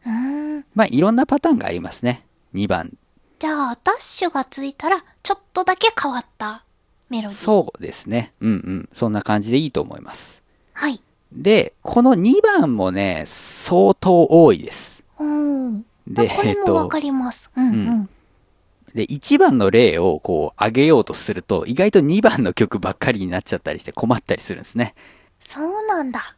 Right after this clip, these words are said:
Speaker 2: ポルノグラフィティとか多分二番の方が多いです。
Speaker 1: うん。ちょっとアレンジする方が好きなんですね。
Speaker 2: うん。で、単純にこの、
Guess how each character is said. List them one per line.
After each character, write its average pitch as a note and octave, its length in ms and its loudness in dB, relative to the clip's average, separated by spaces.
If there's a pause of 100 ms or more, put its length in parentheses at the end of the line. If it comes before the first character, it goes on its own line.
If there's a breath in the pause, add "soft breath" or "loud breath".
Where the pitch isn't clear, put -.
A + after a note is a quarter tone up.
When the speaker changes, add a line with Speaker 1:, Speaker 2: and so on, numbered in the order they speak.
(100)
Speaker 2:
ポ D#3+ 140 2
ル A3 100 2
ノ A#3+ 120 4
グ A3+ 120 0
ラ C4 100 0
フ A#3+ 120 -2
ィ E3+ 60 -6
テ A#2 120 -4
ィ F#2+ 100 -2
と F2 120 -6
か - 100 -6
多 D3 160 -2
分 G2 180 0
二 C#3+ 140 2
番 F#3 200 4
の F2 80 -6
方 - 140 -8
が E2 120 -6
多 A#2 180 6
い F2 40 -2
で - 120 -12
す。 - 280 -16 (280)
Speaker 1:
う - 20 -18
ん。 C4 540 -16
ち B4 80 0
ょ D#5 80 0
っ - 40 -20
と D4+ 120 -4
ア B3+ 80 0
レ C#4+ 120 2
ン E4+ 60 -2
ジ C4 100 -8
す - 160 -14
る A3+ 140 -10
方 G#3+ 140 -12
が G3+ 380 -16 (280)
好 - 60 -18
き C4+ 120 -8
な A3 160 -8
ん A#2 80 -2
で G2 120 -2
す G#2 100 -14
ね。 C4 140 -12
Speaker 2:
う - 20 -10
ん。 - 40 -16 (280)
で、 D3+ 240 4
単 A#3+ 240 2
純 A3+ 160 2
に A3 120 0
こ G3+ 160 2
の、 F#3 260 4